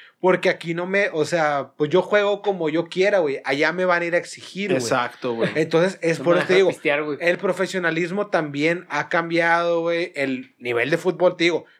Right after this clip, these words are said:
Speaker 1: pon a Pelé a jugar o a Maradona, inclusive a Maradona, que es más reciente, güey. Ponlo a jugar el día de hoy, güey.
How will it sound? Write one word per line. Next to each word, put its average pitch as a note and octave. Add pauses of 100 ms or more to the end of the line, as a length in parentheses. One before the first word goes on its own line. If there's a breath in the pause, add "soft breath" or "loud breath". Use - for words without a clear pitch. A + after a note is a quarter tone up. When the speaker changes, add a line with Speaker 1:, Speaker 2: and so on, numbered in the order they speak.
Speaker 1:
pon A#3+
a C4
Pelé G#3
a D3+
jugar E3
o D3
a D#3
Maradona, D#3+
inclusive C3+
a G3
Maradona, F3+
que D3
es C3+
más E3+
reciente, F3+
güey. C#3
Ponlo F3
a G3+
jugar E3+
el D3+
día D3
de D3+
hoy, C#3
güey. F#3